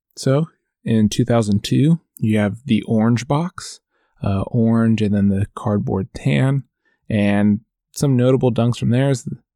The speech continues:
the Nike S B Dunk Supreme, and then the Zoo York and S B Dunk collaboration. We move on to two thousand three, two thousand four. You get the silver box. One of the easiest to mentally picture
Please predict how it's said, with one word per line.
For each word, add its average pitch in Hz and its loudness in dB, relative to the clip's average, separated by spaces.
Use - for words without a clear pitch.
the 107 -2
Nike 104 0
S 104 -2
B 107 -2
Dunk 107 -2
Supreme, 165 0
and 113 4
then 107 4
the 101 0
Zoo 104 2
York 110 2
and 107 0
S 117 0
B 117 2
Dunk 120 0
collaboration. 120 2
We 117 2
move 113 4
on 104 2
to 98 -2
two 113 -2
thousand 104 0
three, 170 2
two 135 -2
thousand 104 -2
four. 165 -2
You 110 2
get 113 2
the 113 -4
silver 139 0
box. - -8
One 127 0
of 123 0
the 120 0
easiest 123 0
to 110 0
mentally 131 0
picture 139 0